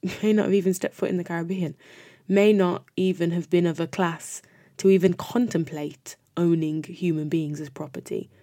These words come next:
who were also paying back that, that, um, that debt. But then you can think about it in another way, and we think of people like Edward Colston, who used all the money he had from enslavement to build hospitals and, and, you know, to give to the, the poorer parts of society in Britain.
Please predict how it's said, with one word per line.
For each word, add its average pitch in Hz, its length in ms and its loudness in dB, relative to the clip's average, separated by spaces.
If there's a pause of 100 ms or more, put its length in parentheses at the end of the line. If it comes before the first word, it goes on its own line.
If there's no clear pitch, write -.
(120)
who 214 140 6
were 202 160 12
also 196 240 6
paying 151 260 -8
back - 140 -8
that, 156 160 -10 (200)
that, - 180 -10 (100)
um, 151 380 -10 (160)
that 151 180 -10
debt. 156 260 -8 (920)
But - 140 8
then 262 140 10
you 285 120 10
can 269 220 8
think 262 200 4
about 240 280 4
it - 80 4
in 220 100 4
another 220 300 4
way, 170 140 2
and 160 100 0
we 165 60 2
think 208 260 2
of 208 120 -6
people 208 300 0
like 190 160 2
Edward 180 240 0
Colston, 185 460 -2
who 165 60 0
used 165 360 0
all 180 180 4
the 170 60 -2
money 175 160 4
he 165 200 0
had 156 300 -8 (260)
from 175 200 0
enslavement 165 680 4 (320)
to - 160 -2
build 190 320 8
hospitals 160 920 -2
and, 165 240 -2 (380)
and, 175 340 2
you 208 100 2
know, 190 120 8
to 190 140 2
give 208 540 8
to 208 140 2
the, 190 140 4 (220)
the 190 140 4
poorer 196 320 4
parts 185 300 -2
of 190 80 0
society 208 500 0
in 208 120 2
Britain. 160 460 -2